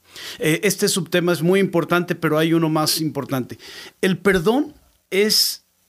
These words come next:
eh, demandado o es necesario gracias a la transgresión. Sin transgresión no se necesita perdón. Cuando las cosas están en perfecto orden, n-,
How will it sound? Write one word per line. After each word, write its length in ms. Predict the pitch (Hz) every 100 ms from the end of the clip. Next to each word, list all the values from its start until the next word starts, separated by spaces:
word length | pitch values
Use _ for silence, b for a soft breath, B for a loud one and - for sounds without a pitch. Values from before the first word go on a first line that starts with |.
| _ -
eh, 200 | 175 170
demandado 800 | 156 170 165 165 170 180 202 247
o 160 | 151 170
es 140 | 196
necesario 1040 | 220 208 - 170 - - 196 202 254 277 -
gracias 500 | 147 160 165 180 160
a 60 |
la 80 | 135
transgresión. 720 | 131 123 117 127 - - - _ _ B B
Sin 260 | - 196 165
transgresión 640 | 185 180 170 175 170 202 208
no 100 | 208
se 100 | 196
necesita 640 | 170 147 - 190 190 156
perdón. 360 | 135 123 113 107
Cuando 240 | 151 160
las 160 | 170 160
cosas 320 | 202 196 160
están 320 | 170 - 190
en 120 | 180
perfecto 520 | 143 147 - 175 - 180
orden, 340 | 180 196 214 B B B B
n-, 180 | 165 165